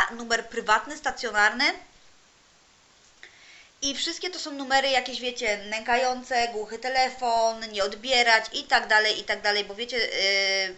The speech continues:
y, że była taka właśnie akcja, że tam dzwonili, jak się odzwaniało, to,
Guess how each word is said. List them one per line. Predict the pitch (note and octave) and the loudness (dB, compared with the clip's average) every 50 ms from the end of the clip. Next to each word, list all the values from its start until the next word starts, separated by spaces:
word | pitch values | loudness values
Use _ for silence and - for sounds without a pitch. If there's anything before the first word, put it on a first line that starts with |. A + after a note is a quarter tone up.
| - - - | -14 -14 -12
y, | G3 | -6
że | G3 G#3 G3+ | -2 -2 -2
była | G3 F#3+ G#3+ G#3+ A3 G#3+ G#3 | -2 -4 -4 0 0 0 0
taka | G#3 G#3+ G#3 G#3 G3+ G3 F3 - - | 0 -4 -2 0 2 2 2 0 -2
właśnie | F#3+ G3+ G3+ - G3 - | -6 -8 -6 -6 -2 -2
akcja, | F#3 G3+ - - G3+ F#3 | -2 -2 -2 -6 -8 -8
że | F#3 F#3 | -6 -8
tam | G3 F#3 F#3 F#3 F3 E3 - D2 E3+ F#3 F#3+ F#3 F#3 | -10 -10 -10 -12 -16 -18 -20 -20 -20 -20 -20 -18 -18
dzwonili, | F#3+ F#3+ G3 G3+ G#3 G#3 G#3 | -12 -10 -10 -10 -8 -8 -6
jak | G3 F#3+ F#3 | -4 -4 -4
się | - F#3+ | -6 -8
odzwaniało, | - F#3 F3 F3+ F#3+ F#3+ G3 F#3+ F#3+ F#3+ F3+ F3+ F3+ | -10 -14 -8 -8 -6 -4 -2 0 0 0 -2 -4 -6
to, | - - F3 D#3 D#3+ E3 D#3+ | -8 -10 -10 -10 -10 -10 -12